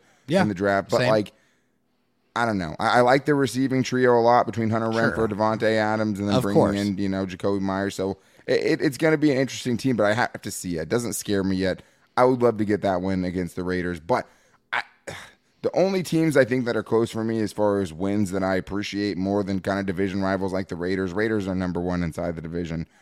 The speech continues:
Speaker 1: Yeah.
Speaker 2: obviously. But
Speaker 1: Always.
Speaker 2: outside of that, I'm pretty sure it's the Cowboys and the Patriots are the teams I want the Chargers to beat the most. Uh, not that I
Speaker 1: Well,
Speaker 2: think
Speaker 1: and the
Speaker 2: they will.
Speaker 1: Chiefs.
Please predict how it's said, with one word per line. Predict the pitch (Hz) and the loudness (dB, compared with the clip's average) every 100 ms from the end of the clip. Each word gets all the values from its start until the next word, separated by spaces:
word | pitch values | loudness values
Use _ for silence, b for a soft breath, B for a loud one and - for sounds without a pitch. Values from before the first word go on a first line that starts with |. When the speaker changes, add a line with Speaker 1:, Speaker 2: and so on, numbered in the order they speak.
| b | b
Speaker 1:
Yeah. | 120 87 | -4 -2
Speaker 2:
obviously. | 90 90 90 90 87 | -4 -6 -10 -10 -12
But | 78 107 98 | -4 -2 0
Speaker 1:
Always. | 104 90 76 | 0 0 0
Speaker 2:
outside | 127 139 127 131 123 | 4 4 4 4 4
of | 110 | 4
that, | 117 85 | 2 2
I'm | 98 | -2
pretty | - 131 | -2 -4
sure | 131 113 | -2 -4
it's | 95 | -6
the | 92 | -6
Cowboys | 98 95 92 95 87 | -4 -4 -2 -4 -2
and | 90 | -4
the | 80 | -4
Patriots | 87 85 80 82 85 | -4 -6 -8 -10 -8
are | |
the | 85 | -8
teams | 85 98 90 82 | -2 0 0 -2
I | 85 92 | -4 -4
want | 95 95 85 - | -2 -4 -6 -10
the | 85 | -8
Chargers | 90 85 85 80 | -6 -6 -8 -10
to | 85 | -8
beat | 87 80 | -8 -8
the | |
most. | 85 87 - - | -8 -10 -12 -8
Uh, | 127 | -8
not | 117 143 147 | -2 -2 2
that | 147 | 6
I | |
Speaker 1:
Well, | 214 | 8
Speaker 2:
think | 202 | 8
Speaker 1:
and | 208 | 8
the | 165 | 6
Speaker 2:
they | 104 | 6
will. | 131 | 4
Speaker 1:
Chiefs. | 110 92 - | 4 0 -8